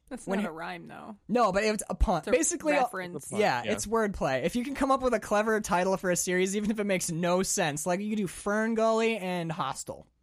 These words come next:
Speaker 3: <laughs> Right.
Speaker 2: You know? <laughs> We're just talking now. We love y'all. Um, stay tuned. We got lots more fun flicks for you. And don't worry, it's not gonna be all Hellraiser and Batman. We'll pop in and out. Um, we'll probably put some of it over on Patreon. There's lots of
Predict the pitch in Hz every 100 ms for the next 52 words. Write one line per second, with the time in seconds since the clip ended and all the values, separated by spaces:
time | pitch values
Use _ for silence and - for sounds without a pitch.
0 | _ - - - 440 - 254 - 185 240
1 | 247 262 349 339 - 359 285 247 - 381
2 | - - - - - _ _ _ - -
3 | - - 190 190 185 - 143 135 113 82
4 | - 170 226 254 262 233 220 208 202 262
5 | 320 - 190 180 - 196 190 196 196 202
6 | 185 180 160 151 165 170 160 156 170 -
7 | - 180 170 165 156 160 156 - 170 160
8 | 160 160 190 208 208 170 156 190 220 220
9 | 226 208 175 156 165 165 151 139 143 147
10 | 131 135 127 127 123 156 160 156 151 156
11 | 139 127 123 117 - - - - 127 123
12 | 139 143 156 147 160 151 156 143 143 143
13 | 139 135 139 131 127 120 120 123 117 156
14 | 156 156 147 151 156 139